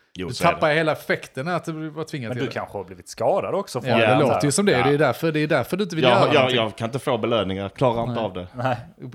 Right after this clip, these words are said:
Speaker 2: Kraschat hela belöningscentret i skallen på dig.
Speaker 1: <laughs> Ja, slut.
Speaker 3: Men, ja, det är ju svårt för oss också. Du vet ju hur vi är mot auktoritära... Vi är... Det hade ju inte gått.
Speaker 1: Ja, jag hade velat se er i lumpen.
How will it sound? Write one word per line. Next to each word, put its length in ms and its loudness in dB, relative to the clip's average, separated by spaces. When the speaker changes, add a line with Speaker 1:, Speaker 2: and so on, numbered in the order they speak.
Speaker 2:
Kraschat 520 2
hela 160 4
belöningscentret 840 2
i 60 -2
skallen 340 0
på 120 -4
dig. 160 -8
Speaker 1:
<laughs> 100 -20
Ja, 280 -4
slut. 340 -4
Speaker 3:
Men, 140 2
ja, 200 2
det 80 2
är 40 4
ju 80 0
svårt 360 0
för 140 -10
oss 160 -2
också. 180 -4
Du 120 -2
vet 420 0
ju 100 2
hur 240 4
vi 120 0
är 160 4
mot 280 -4
auktoritära... 1000 0
Vi 180 -4
är... 320 -2
Det 120 0
hade 160 4
ju 60 0
inte 120 -8
gått. 260 -2
Speaker 1:
Ja, 80 2
jag 120 2
hade 120 0
velat 220 -6
se 300 -6
er 220 -4
i 40 -10
lumpen. 440 -10